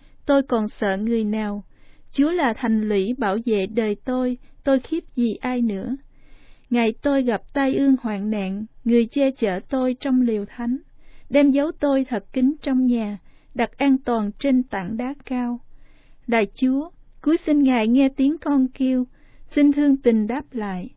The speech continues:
Nghĩ về Ngài, lòng con tự nhủ, hãy tìm kiếm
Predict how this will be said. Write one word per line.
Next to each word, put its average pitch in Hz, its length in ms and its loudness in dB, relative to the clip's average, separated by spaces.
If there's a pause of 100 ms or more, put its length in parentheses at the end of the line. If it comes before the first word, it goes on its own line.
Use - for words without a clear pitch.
(640)
Nghĩ 233 380 2
về 240 100 4
Ngài, 214 420 -4 (260)
lòng 233 240 0
con 277 300 0
tự 208 320 0
nhủ, 202 320 -4 (420)
hãy 226 180 0
tìm 240 280 2
kiếm 262 260 0